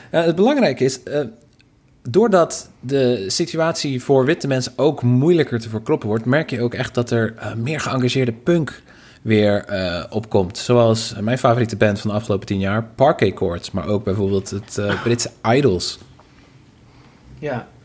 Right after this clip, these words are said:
Speaker 2: Ik wil hier, ik wil een lijstje in onze show notes, dat we, dat we hier, eh, even wat links hebben. Want ik, ik merk echt, ik loop dus echt heel erg achter, eh, in mijn muziek. Om
Speaker 1: Weet je wat we
Speaker 2: te
Speaker 1: doen?
Speaker 2: komen op Rage
Speaker 1: We
Speaker 2: Against
Speaker 1: delen die, we delen
Speaker 2: Ja.
Speaker 1: die muziek in onze Discord.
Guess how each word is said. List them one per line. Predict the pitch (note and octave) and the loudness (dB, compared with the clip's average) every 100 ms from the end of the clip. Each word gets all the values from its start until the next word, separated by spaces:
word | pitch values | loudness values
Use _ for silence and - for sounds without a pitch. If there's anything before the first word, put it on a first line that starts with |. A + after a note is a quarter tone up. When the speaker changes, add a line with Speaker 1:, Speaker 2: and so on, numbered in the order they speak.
| - _ - - - | -20 _ -20 -18 -12
Speaker 2:
Ik | D3+ | -2
wil | F3+ | 0
hier, | F3 F#3+ E3 | 4 4 2
ik | D3+ | 0
wil | D#3+ D#3+ | 0 0
een | D3+ | 4
lijstje | D3+ D#3 - | 4 4 2
in | C3 C3 | 0 0
onze | C3 B2+ A#2 A2+ A2+ A2+ | 0 0 2 2 0 0
show | - C3 | 0 2
notes, | B2 A2 G#2+ | 2 0 -4
dat | - A2+ | -6 -4
we, | A2 G#2+ G#2+ - | -2 -2 -4 -6
dat | A#2 | -4
we | A#2 | -4
hier, | A#2 A#2 A2+ | 0 0 0
eh, | G#2+ G#2 G#2 G#2 | -2 0 0 0
even | A2 - | -2 -4
wat | G#2+ A#2 | -4 0
links | A#2+ - | 0 0
hebben. | G2+ A2+ | -2 0
Want | B2 - - | 0 0 -2
ik, | G2+ | -4
ik | A#2+ A2+ B2 | -2 -2 0
merk | C3+ C3 | 2 2
echt, | C3+ - - - - | 0 -4 -10 -14 -6
ik | D#3 E3 | -2 2
loop | E3+ D3+ | 2 2
dus | D3+ | -2
echt | D3+ B2+ | 0 0
heel | D3+ C#3 | 2 2
erg | B2 | 2
achter, | C#3 - C#3+ A2+ A2+ | 0 -2 -2 -2 -2
eh, | A#2 A2+ G#2+ | -2 0 0
in | |
mijn | A#2 A2 | 0 0
muziek. | A2 A2 B2+ - - | -2 -2 -4 -6 -8
Om | A#2+ B2 | -6 0
Speaker 1:
Weet | D#3+ F#3+ | 0 4
je | |
wat | G3 C#3+ | 2 4
we | |
Speaker 2:
te | A2+ | 4
Speaker 1:
doen? | E3+ | 4
Speaker 2:
komen | A3 B2 | 0 -8
op | A#2 - - - _ | -14 -20 -20 -20 _
Rage | B2+ A#2+ | -6 -2
Speaker 1:
We | |
Speaker 2:
Against | A#2 A#2 | 0 2
Speaker 1:
delen | D3+ F#3 D3+ | 4 2 0
die, | B2 - - _ _ | -4 -10 -16 _ _
we | A#2+ A2+ | -4 2
delen | C#3 D#3 C3 | 2 2 0
Speaker 2:
Ja. | |
Speaker 1:
die | B2 | 2
muziek | A2+ A2+ A#2+ | 2 2 0
in | A2 A2 | 0 2
onze | G#2+ F2+ | 2 0
Discord. | F#2+ - - E2+ - | 0 -2 -2 -6 -8